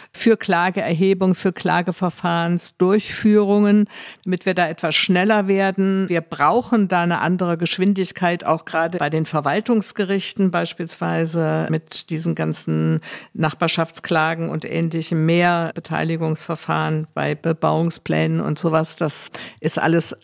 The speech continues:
ausgesprochen langwierig bei uns und da müssten wir uns mal irgendwas überlegen, wie vielleicht auch durch Technik Sachen beschleunigt werden können.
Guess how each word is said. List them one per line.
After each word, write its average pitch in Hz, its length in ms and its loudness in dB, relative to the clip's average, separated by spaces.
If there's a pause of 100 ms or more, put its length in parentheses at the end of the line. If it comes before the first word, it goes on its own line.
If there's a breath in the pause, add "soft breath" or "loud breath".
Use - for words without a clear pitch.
(120)
ausgesprochen 175 560 0
langwierig 165 720 0
bei 151 180 0
uns 185 240 -2
und 165 120 -4
da 156 100 0
müssten 170 320 -2
wir 160 100 0
uns 156 200 -6
mal 156 100 0
irgendwas 170 400 0
überlegen, 160 540 0
wie 160 100 4
vielleicht 160 600 0
auch 175 360 2 (540 loud breath)
durch 175 260 2
Technik 170 720 0
Sachen 151 400 -2
beschleunigt 151 640 -2
werden 143 340 -2
können. 131 540 0